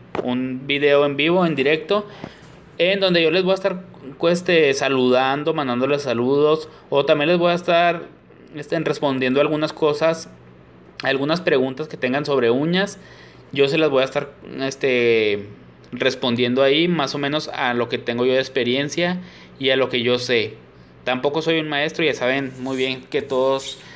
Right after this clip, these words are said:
que aquí Divo Neo se hizo aquí en YouTube, no se hizo en otro lado. Entonces yo les voy a estar mostrando o les voy a estar respondiendo conforme a mi experiencia y a lo que yo he aprendido en estos años aquí en YouTube.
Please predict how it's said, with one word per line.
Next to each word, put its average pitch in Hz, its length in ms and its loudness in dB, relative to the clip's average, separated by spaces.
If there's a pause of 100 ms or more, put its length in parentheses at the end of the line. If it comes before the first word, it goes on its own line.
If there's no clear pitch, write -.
(160)
que 123 220 2
aquí 127 640 -2
Divo 131 300 0
Neo 131 260 -4
se 139 200 -2
hizo 131 240 -2
aquí 131 240 -2
en 127 180 -4
YouTube, 143 460 -4 (100)
no 123 200 -4
se 139 120 -2
hizo 127 180 -2
en 127 80 -4
otro 131 180 -4
lado. 139 320 2
Entonces 127 340 -4
yo 135 100 2
les 143 120 2
voy 147 100 2
a 165 60 2
estar 160 280 -2
mostrando 160 640 -2
o 143 160 2
les 123 160 2
voy 120 120 2
a - 20 2
estar 135 180 -2
respondiendo 147 600 -2 (400)
conforme 135 400 0
a 123 40 -2
mi 123 60 -2
experiencia 127 640 0
y - 20 2
a 147 60 2
lo 143 120 -2
que 120 140 -2
yo 117 320 4
he 127 120 2
aprendido 131 520 0
en 131 140 -2
estos 127 400 -6
años 131 380 -4
aquí 120 200 -2
en 113 120 -2
YouTube. 117 300 -6